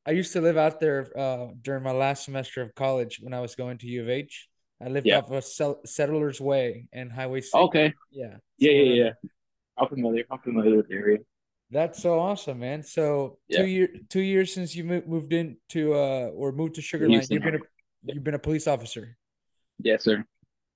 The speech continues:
Speaker 1: What, uh, what did you, uh, graduate Texas A and M with?
Speaker 2: Uh, I got a, uh, my, my major was, uh, sociology, and my minor was criminal psychology. So
Speaker 1: Dude.
Speaker 2: it was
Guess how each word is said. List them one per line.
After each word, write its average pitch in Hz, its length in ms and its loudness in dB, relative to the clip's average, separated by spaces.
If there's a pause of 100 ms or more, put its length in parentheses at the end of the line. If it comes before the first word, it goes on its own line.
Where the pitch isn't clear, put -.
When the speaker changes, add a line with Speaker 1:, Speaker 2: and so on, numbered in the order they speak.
(120)
Speaker 1:
What, 156 260 4
uh, 156 300 6
what 143 220 0
did 175 140 0
you, 170 280 2
uh, 151 160 4
graduate 147 580 -2
Texas 147 280 -12
A 147 100 -4
and 135 100 -6
M 160 180 -6
with? 113 160 -16 (1000)
Speaker 2:
Uh, 120 200 6
I 123 100 4
got 156 180 2
a, 131 160 4 (160)
uh, 113 200 2 (920)
my, 117 180 2 (220)
my 110 140 2
major 131 440 6
was, 117 300 -2
uh, 113 380 4 (280)
sociology, 127 760 4
and 104 200 -16
my 104 120 -14
minor 113 360 0
was 113 220 -8
criminal 110 480 -6
psychology. 101 640 -6 (800)
So 110 220 6
Speaker 1:
Dude. 90 40 4
Speaker 2:
it 95 120 2
was 104 120 0